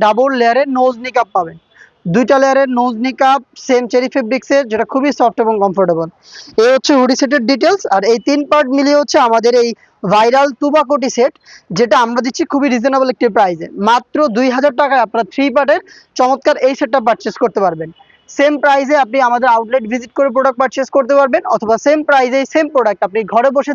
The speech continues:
থেকে অনলাইনে অর্ডার করতে পারেন। অনলাইন অর্ডার করতে যোগাযোগ করবেন আমাদের স্ক্রিনে দেওয়া নাম্বারটা সেভ করে ইমো অথবা WhatsApp-এ। দেখা হচ্ছে এই টাইপের আরও বেশ কয়েকটা অনলাইন ভাইরাল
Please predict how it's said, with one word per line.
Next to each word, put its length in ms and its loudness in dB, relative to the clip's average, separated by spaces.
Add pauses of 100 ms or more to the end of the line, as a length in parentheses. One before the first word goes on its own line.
থেকে 180 0 (500)
অনলাইনে 340 0
অর্ডার 240 2
করতে 220 -2
পারেন। 180 -2 (500)
অনলাইন 320 0
অর্ডার 260 0
করতে 160 -2 (100)
যোগাযোগ 360 0
করবেন 280 2
আমাদের 200 0 (120)
স্ক্রিনে 380 -2
দেওয়া 140 4 (100)
নাম্বারটা 320 -2 (100)
সেভ 200 2 (140)
করে 160 2 (300)
ইমো 240 2
অথবা 200 0 (100)
WhatsApp-এ। 500 -4 (460)
দেখা 220 2
হচ্ছে 200 -6
এই 80 -2
টাইপের 280 -2
আরও 100 0 (100)
বেশ 200 0
কয়েকটা 300 0 (100)
অনলাইন 240 0 (120)
ভাইরাল 320 2